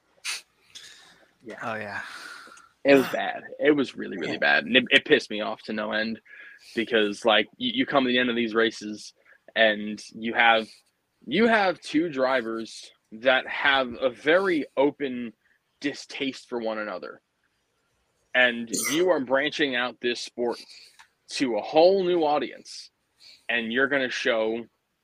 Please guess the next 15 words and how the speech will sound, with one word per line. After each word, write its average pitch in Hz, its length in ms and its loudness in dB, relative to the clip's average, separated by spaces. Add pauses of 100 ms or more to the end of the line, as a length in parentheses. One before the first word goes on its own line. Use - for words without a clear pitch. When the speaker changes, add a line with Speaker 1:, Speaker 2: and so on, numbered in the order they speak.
(260)
Speaker 1:
the 131 80 -4
back 120 300 2
bumper. 110 380 -8 (100)
You're 127 140 0
gonna 127 220 2
show 120 540 2 (580)
the 113 140 -8
front 147 400 2
bumper 107 400 -2 (360)
of 117 220 -4
watching 127 400 0
Bubba 131 280 6
Wallace 123 420 2
lock 113 340 -4
up. - 260 -2